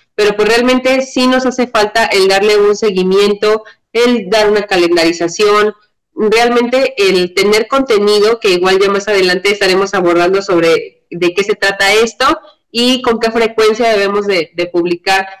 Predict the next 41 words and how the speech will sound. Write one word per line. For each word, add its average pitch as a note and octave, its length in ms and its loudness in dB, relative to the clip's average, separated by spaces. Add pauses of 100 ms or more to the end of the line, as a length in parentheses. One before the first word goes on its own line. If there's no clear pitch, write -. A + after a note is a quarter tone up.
(200)
pero, G#3 260 2
pues, A3 240 -2 (480)
igual A#3+ 580 0
el G3+ 340 2
perderle A#3+ 400 0
el B3+ 80 2
miedo, A3+ 300 2
muchas G#3 280 0
veces G#3+ 320 -4 (160)
el F#3 300 0
no G3+ 180 2
saber G3+ 420 0
cómo, A3+ 540 2
o F#3+ 40 2
el F3+ 100 0
decir, F3+ 240 0
bueno, G3 220 0
no G3 160 0
tomo G3+ 260 0
fotos G3+ 260 -4
tan F3 180 -2
padres, G#3 440 0
o F#3+ 200 -6
no F#3+ 140 -6
tengo F#3+ 280 -4
la E3+ 160 -2
tecnología E3+ 500 0
o G3+ 40 2
las G3+ 140 -2
herramientas, G3 680 -2 (300)
nos G#3 260 0
limita A3 580 -2 (340)
de F3+ 360 0
decir, F#3+ 360 0
pues G#3 160 -2
mejor A3 440 -2
no, A#3+ 440 2
no G#3+ 160 0
se G#3 160 -2
ve G3+ 100 0
tan, F3 380 0